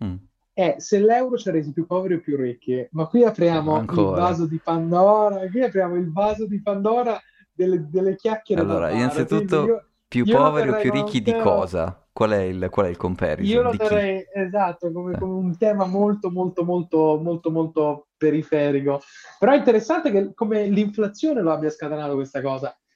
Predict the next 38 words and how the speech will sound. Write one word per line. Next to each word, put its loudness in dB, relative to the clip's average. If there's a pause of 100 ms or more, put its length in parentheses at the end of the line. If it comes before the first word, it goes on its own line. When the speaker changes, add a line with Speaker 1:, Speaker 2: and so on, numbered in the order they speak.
(140)
Speaker 2:
Perché -2
siamo 2
Speaker 1:
Mm. 0
Speaker 2:
più 0
poveri, 4
siamo -6
più -4
poveri. 2
Ah, 0
ma -4
come -2
siamo 0
più -2
poveri? -4
Ah, -4
cazzo, -6
sono -6
trenta -6
anni -2
che 0
siamo -2
più -6
poveri. 0
Ma -4
sarà 0
l'euro, 2
non -4
è -4
l'euro? -2 (220)
E -6
tutta -2
la 2
discussione -2
da 0
lì, -2
da -8
lì -2
cantando. -6